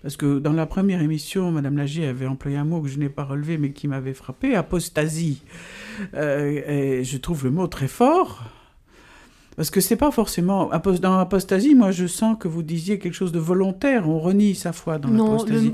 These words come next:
Speaker 2: le, le
Speaker 1: C'est plus l'oubli.
Speaker 2: Euh, apostasie, de, c'est des, c'est dans l'esprit apocalyptique. Euh, quand le Christ lui-même dit, euh, « Est-ce que quand je reviendrai, euh, on me connaîtra encore ? »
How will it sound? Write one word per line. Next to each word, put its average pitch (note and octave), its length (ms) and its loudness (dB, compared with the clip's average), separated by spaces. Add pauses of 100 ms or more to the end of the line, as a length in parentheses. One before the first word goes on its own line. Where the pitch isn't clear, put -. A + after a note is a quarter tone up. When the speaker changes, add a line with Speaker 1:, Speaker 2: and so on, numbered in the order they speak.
Speaker 2:
le, A3+ 160 -2
le F#3+ 60 -4
Speaker 1:
C'est F#3+ 140 2
plus C4 220 0
l'oubli. A3+ 460 4 (260)
Speaker 2:
Euh, G3 440 0 (360)
apostasie, A3+ 560 -4
de, G3+ 120 -6
c'est A3+ 260 -4
des, F#3+ 180 -2 (220)
c'est A#3 580 0
dans G#3 200 2
l'esprit F#3+ 460 -4 (120)
apocalyptique. G3+ 960 -2 (840)
Euh, F#3 640 -2
quand F#3 140 -6
le F#3 80 -2
Christ G3 440 -8
lui-même F#3 380 -2
dit, G#3+ 320 -2
euh, « E3+ 160 -4
Est-ce F3+ 220 -8
que A3+ 100 -6
quand G3+ 180 -10
je F#3 120 -6
reviendrai, F#3 720 -4
euh, F3+ 160 -8 (100)
on F3 80 -8
me F3 140 -6
connaîtra F3 480 -8
encore ? » F#3+ 480 -10